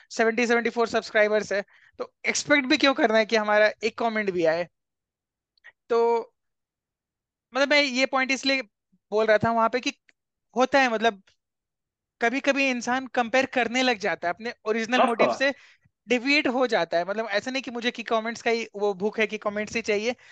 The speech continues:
Speaker 1: but कभी-कभी एक, एक मेट्रिक बन जाता है कि वैनिटी मेट्रिक, "अरे, अच्छा लग रहा है, एक कमेंट आया तो अच्छा लगा, तो दस कमेंट आएगा तो और अच्छा लगेगा।" तो that is different thing। और ईमेल पे मैं बात करता हूँ कि हाँ,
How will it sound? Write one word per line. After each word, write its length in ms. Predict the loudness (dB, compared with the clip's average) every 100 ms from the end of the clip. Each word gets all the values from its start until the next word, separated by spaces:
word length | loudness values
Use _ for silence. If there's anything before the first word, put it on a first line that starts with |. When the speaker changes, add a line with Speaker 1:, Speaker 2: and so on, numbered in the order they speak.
| -16 -4
Speaker 1:
but 140 | -4 -4 _ 0
कभी-कभी 380 | 2 4 4 4
एक, 140 | 0
एक 240 | -6 -4
मेट्रिक 380 | 0 0 0 0
बन 180 | 0 2
जाता 220 | 2 2
है 40 | 0
कि 120 | 0
वैनिटी 340 | 0 -2 -4
मेट्रिक, 380 | -2 -2 -2 -4
"अरे, 140 | -4
अच्छा 280 | -2 -4 -2
लग 180 | -2 0
रहा 120 | -2
है, 60 | -2 _ _ -8
एक 120 | -6
कमेंट 300 | -4 -6 2
आया 80 | 2
तो 100 | 2
अच्छा 220 | -4 0
लगा, 160 | 0 0
तो 120 | -2
दस 240 | 0 0
कमेंट 320 | -2 -10 -4 -2
आएगा 200 | 0 -2
तो 80 |
और 220 | -2 0 0
अच्छा 240 | -2 -4
लगेगा।" 440 | -6 -6 -6 -6 -8 _ -20 _ -2
तो 60 |
that 180 | 0 2
is 120 | 2
different 360 | -2 -2 -4 -2
thing। 200 | -8 -8 _ _ _ _ _ _ 2
और 260 | 2 2 -4
ईमेल 220 | 0 0
पे 120 | 2
मैं 180 | 2 4
बात 180 | 2 2
करता 280 | 0 2
हूँ 160 | 0 0
कि 140 | -4
हाँ, 340 | -4 -2 -4